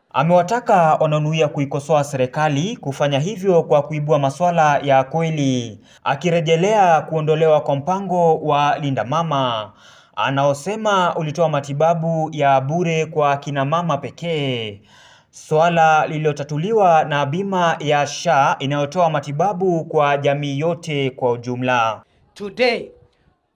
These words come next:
Speaker 2: under sha, the universal health care is protecting the pregnant woman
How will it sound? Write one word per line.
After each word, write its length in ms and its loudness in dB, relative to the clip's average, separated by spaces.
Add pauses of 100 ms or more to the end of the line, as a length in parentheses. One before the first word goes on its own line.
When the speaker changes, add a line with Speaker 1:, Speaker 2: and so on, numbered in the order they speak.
(320)
Speaker 2:
under 280 -2
sha, 460 -4 (460)
the 320 -6 (280)
universal 560 -4
health 340 -4
care 300 -4 (520)
is 280 -6
protecting 800 -8 (680)
the 80 -14
pregnant 680 -6
woman 300 -8